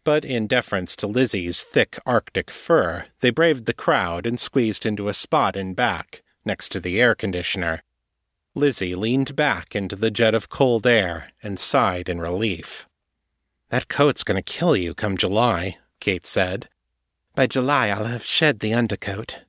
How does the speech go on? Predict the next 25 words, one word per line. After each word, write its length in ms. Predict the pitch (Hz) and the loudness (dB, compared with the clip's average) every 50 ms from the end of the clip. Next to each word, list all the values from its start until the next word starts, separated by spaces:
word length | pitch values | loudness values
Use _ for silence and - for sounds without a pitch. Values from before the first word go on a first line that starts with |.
| _ _ | _ _
Lizzie 280 | - 113 101 - 110 101 | -2 0 0 2 0 0
said. 420 | - - - 107 98 101 113 135 - _ _ _ _ _ _ _ _ _ | 0 2 2 2 2 2 -2 -4 -8 _ _ _ _ _ _ _ _ _
"My 100 | - 233 | 0 2
body's 400 | 220 - 269 262 - 110 - - | 4 4 4 4 2 0 0 -2
not 140 | 120 - - | -2 -4 -4
completely 680 | - - 117 101 - - - 214 220 196 135 113 98 | -6 -6 -6 -6 -4 0 2 2 2 2 -2 -4 -4
maladapted 680 | 92 90 95 92 90 - - 107 95 - - - 104 104 | -4 -4 -4 -4 -4 0 0 0 0 0 -6 -12 -12 -8
to 100 | - 117 | -4 -2
seasons. 680 | - - - 110 101 - 107 107 135 190 - - - - _ _ _ _ | 0 2 2 2 0 0 -4 -4 -2 0 0 -2 -4 -4 _ _ _ _
It's 160 | - - - | -6 -4 2
just 240 | - 247 - - - | 2 2 4 4 2
on 140 | 151 131 | 2 2
a 60 | 117 101 | 2 0
different 340 | - 123 - - 107 101 | 0 -2 -2 -4 -6 -8
timetable." 760 | - - - 165 165 139 113 - - 107 98 90 92 95 - - _ _ _ _ _ _ _ _ _ _ _ _ _ _ - | -6 0 0 2 2 2 0 -2 -2 -4 -4 -4 -6 -10 -10 -14 _ _ _ _ _ _ _ _ _ _ _ _ _ _ -6
"There's 80 | 92 | 0
always 300 | 107 117 123 135 131 - | 2 2 4 4 2 2
the 80 | - 120 | 0 -2
groomers," 680 | 98 123 127 170 208 202 156 147 165 180 - - - - _ _ | -2 0 2 2 2 2 2 2 2 2 0 -2 -2 -4 _ _
Kate 240 | - - 127 107 90 | 0 0 0 0 0
suggested, 800 | - - 95 90 - 120 107 98 - - - 113 123 165 196 196 - | -2 -4 -4 -2 0 0 2 2 0 0 2 2 2 2 -2 -6 -4
with 200 | - 117 107 - | -4 -4 -2 -2
an 100 | 104 101 | -2 -2
impish 380 | 98 98 - 107 98 - - | -4 -4 -2 -2 0 0 -2
grin. 500 | - - 113 110 101 101 104 113 151 180 | -2 0 0 2 2 2 0 -2 -4 -6